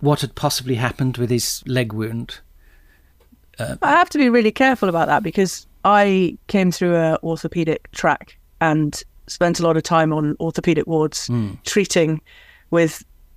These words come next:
Speaker 2: months worth of antibiotics people with, um, osteomyelitis,
Speaker 1: Mm.
Speaker 2: and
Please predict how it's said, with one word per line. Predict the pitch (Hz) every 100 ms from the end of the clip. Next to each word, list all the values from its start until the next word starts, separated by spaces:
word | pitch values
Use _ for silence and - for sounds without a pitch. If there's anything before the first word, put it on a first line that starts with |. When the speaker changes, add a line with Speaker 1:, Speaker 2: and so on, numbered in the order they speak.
| -
Speaker 2:
months | 175 175 180 - -
worth | 160 160
of |
antibiotics | 160 160 151 156 156 - -
people | - 170 151
with, | 147 147 -
um, | 151 143 147 - _ _ _
osteomyelitis, | - 143 165 151 147 151 151 - 147 - - _
Speaker 1:
Mm. | 113 104 87 -
Speaker 2:
and | 143 151 151 147 -